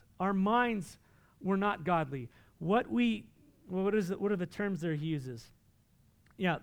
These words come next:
uh, he says our minds were messed up. Our, our, our, our cravings were all messed up. And the actual things we did reflected it, how messed up we were. We often look at people and go,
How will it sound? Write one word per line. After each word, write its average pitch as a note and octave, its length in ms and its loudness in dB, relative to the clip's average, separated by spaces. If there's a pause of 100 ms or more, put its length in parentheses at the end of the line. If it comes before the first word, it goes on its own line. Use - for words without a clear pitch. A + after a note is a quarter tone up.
uh, F#3 140 -2 (180)
he F3 160 -8
says F#3+ 280 -6
our A3+ 120 6
minds A#3 460 4
were G3 140 2
messed E3+ 340 -2
up. C3+ 220 -2 (340)
Our, F#3 300 4
our, G3 200 4
our, G3 120 2 (120)
our F#3 140 2
cravings A3+ 800 0
were F3+ 160 0
all F#3 220 2
messed E3+ 380 -2
up. D#3+ 300 0 (300)
And F#3+ 160 2
the G3 120 4
actual A#3 520 2 (160)
things B3 240 2
we A3 160 2
did A3 540 4
reflected G#3+ 640 2
it, B2+ 160 -4 (720)
how A3+ 180 2
messed A3 360 2
up A3+ 180 2
we G#3 220 0
were. F#3+ 460 2 (1160)
We F3 100 -2
often A3 300 2
look A3 160 2
at F#3+ 80 -6
people G#3 240 -4
and F#3+ 80 -4
go, F3+ 240 2